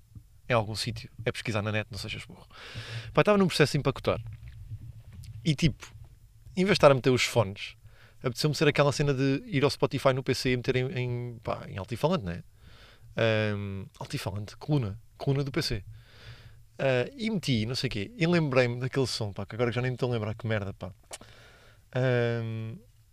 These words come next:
que isto também já tinha acontecido a meio da semana. E foi, pá, do Lenny Kravitz. E pensei, isto chega a ver. E pesquisei Lenny Kravitz no Spotify. E é tipo, How Crazy Is That? Pesquisar Lenny Kravitz. Pá, eu acho que nunca <laughs> tinha feito isto na minha vida.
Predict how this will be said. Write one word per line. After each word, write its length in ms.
que 60
isto 100
também 160
já 80
tinha 140
acontecido 280
a 20
meio 140
da 80
semana. 360
E 60
foi, 380
pá, 160
do 160
Lenny 240
Kravitz. 540
E 80
pensei, 260
isto 120
chega 260
a 40
ver. 220
E 80
pesquisei 480
Lenny 340
Kravitz 380
no 60
Spotify. 440
E 40
é 40
tipo, 280
How 240
Crazy 460
Is 160
That? 380
Pesquisar 420
Lenny 400
Kravitz. 540
Pá, 180
eu 80
acho 160
que 120
nunca 440
<laughs> 60
tinha 180
feito 260
isto 200
na 80
minha 120
vida. 260